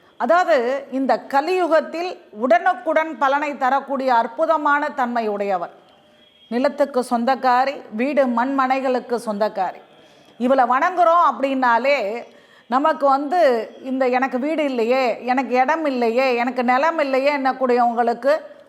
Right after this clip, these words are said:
உடனே அனுகிரகத்தை தரக்கூடிய தன்மை அவளுக்கு உண்டு. இப்போ சமீப காலமாக வாராகியினுடைய பெருமைகள்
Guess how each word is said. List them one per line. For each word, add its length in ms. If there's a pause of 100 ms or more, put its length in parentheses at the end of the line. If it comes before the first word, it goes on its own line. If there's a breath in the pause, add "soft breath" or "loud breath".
உடனே 480
அனுகிரகத்தை 760
தரக்கூடிய 600
தன்மை 300
அவளுக்கு 360
உண்டு. 180 (640 soft breath)
இப்போ 300
சமீப 440
காலமாக 500 (480)
வாராகியினுடைய 1000
பெருமைகள் 680